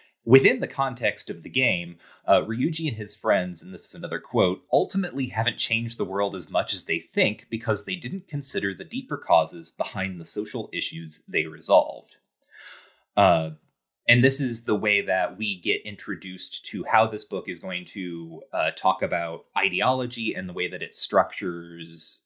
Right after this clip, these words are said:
uh, our interactions with the world. And especially, and this is very important, and this is why psychoanalysis comes in in the way that it does,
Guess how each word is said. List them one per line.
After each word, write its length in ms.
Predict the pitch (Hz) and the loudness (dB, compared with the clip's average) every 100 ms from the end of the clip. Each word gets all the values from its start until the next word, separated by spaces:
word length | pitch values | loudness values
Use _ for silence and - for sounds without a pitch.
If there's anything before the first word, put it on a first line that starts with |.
| - | 2
uh, 320 | 85 78 80 90 | 2 2 -4 -2
our 140 | 95 | 0
interactions 600 | 98 - 90 85 - 85 | 0 -2 -2 -2 -6 -14
with 100 | 82 | -12
the 60 | 87 | -10
world. 340 | 87 85 85 | -6 -6 -6
And 80 | 87 | -6
especially, 680 | - 127 123 117 110 98 87 | 0 2 0 -4 -8 -6 -8
and 100 | 90 | -10
this 120 | 90 | -14
is 100 | 85 | -6
very 220 | 90 87 | -4 -4
important, 420 | 85 95 90 82 | -6 -6 -8 -8
and 100 | 82 | -14
this 80 | 82 | -14
is 140 | 87 87 | -14 -4
why 140 | 80 | -4
psychoanalysis 1160 | - 87 82 82 107 156 98 - 82 80 - - | 0 -2 -4 -4 -2 0 0 -4 -6 -10 -10 -8
comes 320 | - 98 85 85 | 2 2 2 -6
in 140 | 80 | -10
in 80 | 80 | -14
the 60 | 78 | -14
way 120 | 76 | -14
that 140 | 78 | -14
it 140 | - - | -14 -4
does, 360 | 80 80 - | -4 -2 -6